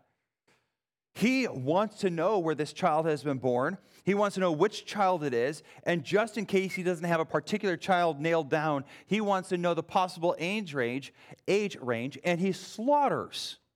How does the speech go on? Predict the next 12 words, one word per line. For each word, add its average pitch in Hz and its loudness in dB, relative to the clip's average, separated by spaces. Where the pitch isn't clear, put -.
wholesale 139 0
any 294 2
child 151 0
that 196 4
might 208 2
be 196 2
a 165 4
potential 277 -2
threat 160 0
in 240 0
the 247 2
future 180 -2